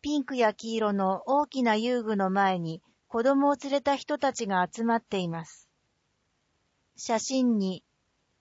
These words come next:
アメリカンな屋台、迫力のステージイベントなど、アメリカの雰囲気が楽しめる。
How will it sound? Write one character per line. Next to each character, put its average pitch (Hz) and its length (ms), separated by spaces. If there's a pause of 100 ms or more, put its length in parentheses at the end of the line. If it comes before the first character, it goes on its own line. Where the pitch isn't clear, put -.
(300)
ア 214 140
メ 294 140
リ 302 120
カ 262 160
ン 240 80
な 208 140
屋 202 200
台、 170 300 (240)
迫 220 240
力 285 240
の 269 160
ス - 120
テ 285 180
ー - 20
ジ 269 220
イ 262 40
ベ 240 180
ン 196 40
ト 196 140
な 190 160
ど、 160 260 (260)
ア 208 120
メ 254 140
リ 285 100
カ 277 160
の 269 120
雰 285 200
囲 294 160
気 240 120
が 220 140
楽 190 280
し 214 140
め 196 200
る。 151 240